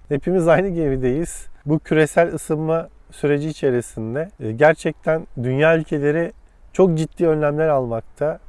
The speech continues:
Artık bu küresel ısınma içerisinde, e, bazı bitkiler çok stratejik, e, konuma sahip olacaklar. O yüzden ben bir ziraat mühendisi olarak üstüme düşen görevi, e, artık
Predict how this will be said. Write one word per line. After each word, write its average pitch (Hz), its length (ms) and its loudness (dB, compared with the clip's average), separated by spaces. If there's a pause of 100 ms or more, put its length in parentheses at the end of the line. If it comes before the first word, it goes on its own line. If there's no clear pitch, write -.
(280)
Artık 151 340 2 (340)
bu 160 200 -2
küresel 160 520 0
ısınma 170 420 -2
içerisinde, 160 800 -4 (680)
e, 127 280 -2
bazı 160 360 4
bitkiler 165 380 0
çok - 240 -2
stratejik, 156 840 -2 (600)
e, 131 220 2
konuma 160 400 0
sahip 135 440 0
olacaklar. 120 680 -2
O 160 100 2
yüzden 165 320 2
ben 160 180 2
bir 143 60 -2
ziraat 139 300 4
mühendisi 131 420 -2
olarak 117 300 2 (560)
üstüme 165 380 2
düşen 165 360 2
görevi, 156 560 4 (180)
e, 151 540 -2
artık 160 340 0